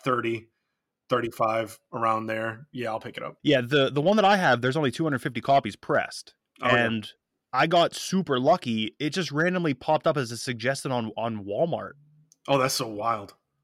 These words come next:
Speaker 2: I, I don't know if, like, Prosthetic was selling through Walmart, because Prosthetic is an indie label. I
Speaker 1: Yeah.
Speaker 2: unless they got bought by somebody. I don't know if they did or not.
Speaker 1: Right.
Speaker 2: Okay, so it's Own.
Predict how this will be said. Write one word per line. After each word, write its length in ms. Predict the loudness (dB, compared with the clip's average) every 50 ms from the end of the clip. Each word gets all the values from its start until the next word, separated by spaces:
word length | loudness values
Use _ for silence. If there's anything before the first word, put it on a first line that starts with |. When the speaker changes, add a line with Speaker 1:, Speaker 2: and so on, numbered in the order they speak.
| _ _ _ _ _ _ -6
Speaker 2:
I, 120 | -6 -4 0
I 120 | 2 2 2
don't 120 | 4 4
know 180 | 4 4 4 4
if, 100 | 2 2
like, 240 | 2 2 2 2 0
Prosthetic 640 | -4 -4 -4 -4 -4 -4 -4 0 0 0 -2 -2 -6
was 120 | -8 -6
selling 340 | -2 0 0 2 2 0 -2
through 340 | -4 -8 -6 -2 -2 0 0
Walmart, 560 | 2 2 2 2 0 -2 -4 -2 -4 -4 -4 -4
because 240 | -6 -4 -4 -4 -4
Prosthetic 380 | -4 -4 -2 0 0 0 2 0
is 140 | 0 0 0
an 60 | -2
indie 260 | 0 0 -2 -2 -4
label. 500 | -4 -4 -4 -4 -4 -6 -8 -8 -8 -6 -4 -2
I 40 |
Speaker 1:
Yeah. 280 | -2 -2 -2 -6 -6 -6 -6
Speaker 2:
unless 280 | -4 -2 -2 -2 0
they 80 | 0 2
got 180 | 2 2 2 2
bought 180 | 0 0 2
by 80 | 0 -2
somebody. 320 | -4 -6 -8 -6 -2 -2
I 60 | -2
don't 100 | -2 -2
know 80 | -6 -8
if 100 | -8 -8
they 100 | -10 -10
did 120 | -10 -10
or 60 | -12 -10
not. 240 | -8 -6 -6 -8 -6
Speaker 1:
Right. 400 | -4 -2 0 0 0 0 -2 -6 -12 _ _ -6 -6
Speaker 2:
Okay, 240 | 0 2 2 2 2
so 500 | 4 6 6 8 8 6 4 2 0 -2
it's 160 | -4 0 2
Own. 280 | 4 4 4 4 0